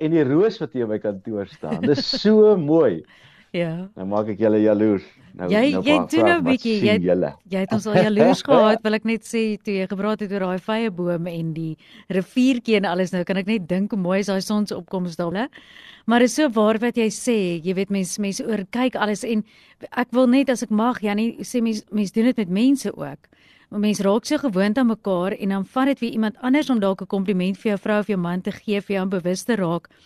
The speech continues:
Speaker 2: van daai mooi blou oë of van daai wat ook al, verstaan. En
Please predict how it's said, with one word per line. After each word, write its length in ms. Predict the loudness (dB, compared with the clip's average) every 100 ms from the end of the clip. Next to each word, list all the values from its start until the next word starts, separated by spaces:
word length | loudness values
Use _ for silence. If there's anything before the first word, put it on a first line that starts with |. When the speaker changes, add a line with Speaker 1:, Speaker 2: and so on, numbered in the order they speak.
| _ _ -2
Speaker 2:
van 100 | 0
daai 140 | 2
mooi 240 | 2 2
blou 280 | 2 2 0 2
oë 380 | 2 2 0 -2
of 140 | -6
van 260 | -2 -2 0
daai 280 | 0 0
wat 220 | 0 -2 -2
ook 120 | -4
al, 120 | -6
verstaan. 440 | -6 -8 -4 -4
En 220 | -4 -6